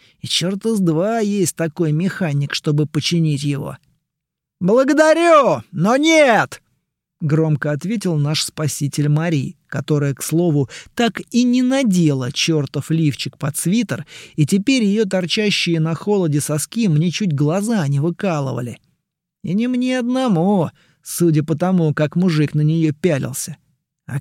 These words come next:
как не пялиться? Щеки розовеют от моей щетины, губы опухли, зацелованные, кудряшки эти в беспорядке опять же.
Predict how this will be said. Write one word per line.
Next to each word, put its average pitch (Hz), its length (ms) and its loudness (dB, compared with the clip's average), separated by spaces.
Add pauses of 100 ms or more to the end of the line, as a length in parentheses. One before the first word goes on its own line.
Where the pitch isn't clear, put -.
как - 280 -4
не 185 140 2
пялиться? - 640 -6 (480)
Щеки - 460 -2
розовеют 160 600 0
от 143 100 -2
моей 185 380 -2
щетины, 151 720 -2 (260)
губы 160 460 4
опухли, 185 560 0
зацелованные, 151 960 -2 (220)
кудряшки 220 680 2
эти 196 220 0
в 143 140 2
беспорядке 175 840 -2
опять 147 360 -4
же. 135 220 -8